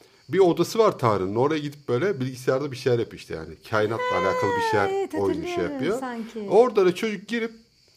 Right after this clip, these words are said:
Speaker 1: herkesin ölüm tarihini mesaj atıyor.
Speaker 2: Aa, evet, evet,
Speaker 1: Tanrı'nın çocuğu. Ve
Speaker 2: evet.
Speaker 1: ondan sonra bunu öğrenenlerle alakalı psikolojik bir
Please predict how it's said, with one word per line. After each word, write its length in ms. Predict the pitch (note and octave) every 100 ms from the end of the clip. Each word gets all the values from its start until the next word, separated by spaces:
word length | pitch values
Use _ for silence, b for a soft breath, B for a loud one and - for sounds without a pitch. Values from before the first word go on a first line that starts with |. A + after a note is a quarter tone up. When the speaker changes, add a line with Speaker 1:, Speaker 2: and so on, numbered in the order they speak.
| b _
Speaker 1:
herkesin 380 | A#3 G#3+ F3+ F3+
ölüm 280 | F#3+ G3+
tarihini 360 | G3 D#3 D3+ G#3+
mesaj 320 | G#3+ - E3
atıyor. 280 | B2+ B2 F2 - B B B -
Speaker 2:
Aa, 200 | D#4 F#4 F4+
evet, 220 | F4+ F4+
evet, 100 | E4+
Speaker 1:
Tanrı'nın 480 | F4+ - F4 D#4+ D#4 D4
çocuğu. 140 | D4
Ve 40 | C#4
Speaker 2:
evet. 320 | D4 D#4 -
Speaker 1:
ondan 340 | F3+ G3 G#3
sonra 420 | F#3+ F#3+ F#3 F#3+ D#3+
bunu 160 | F3+
öğrenenlerle 920 | G3 F#3 E3+ D#3 D3+ D3 D3 D#3 D3 A#2+
alakalı 640 | A#2 A#2+ A2+ - A3 A3+
psikolojik 640 | C#3 - D3+ D3 D3+ -
bir 180 | D3+